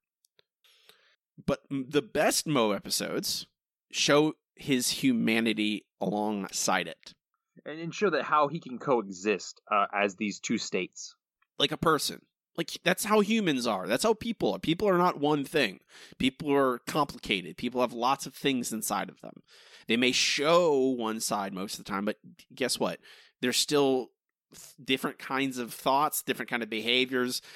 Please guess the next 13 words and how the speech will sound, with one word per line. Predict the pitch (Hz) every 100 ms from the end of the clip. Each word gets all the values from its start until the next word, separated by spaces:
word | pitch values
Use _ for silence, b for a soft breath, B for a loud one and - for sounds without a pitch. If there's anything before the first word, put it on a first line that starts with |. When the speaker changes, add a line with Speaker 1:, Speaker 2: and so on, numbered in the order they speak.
| B B
Speaker 1:
reasons | 113 135 139 127 127 131
for | 123
why | 117 113
they | 110 104
do | 117 107
things. | - 98 80 85 - B B B B _
At | 120
least | 117 117 - - - _ _
the | 165
best, | 160 151 - - - _
i-, | 151
most | 151 156 -
interesting | 196 190 156 - 95 82